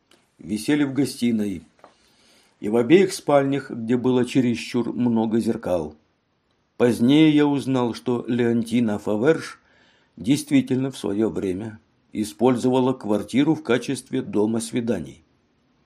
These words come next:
Этому не помешало и опубликование новых законов о запрещении проституции, и она окончательно прекратила свою деятельность только после того, как ее домом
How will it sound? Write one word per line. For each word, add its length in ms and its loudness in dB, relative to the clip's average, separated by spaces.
Этому 420 4
не 140 4
помешало 600 2
и 160 -2
опубликование 1000 2
новых 480 0
законов 800 -4
о 140 2
запрещении 800 -2
проституции, 1000 -8
и 120 -6
она 240 0
окончательно 800 2
прекратила 680 -2
свою 340 -4
деятельность 840 -4
только 340 4
после 400 -2
того, 380 -4
как 260 -4
ее 260 2
домом 640 -4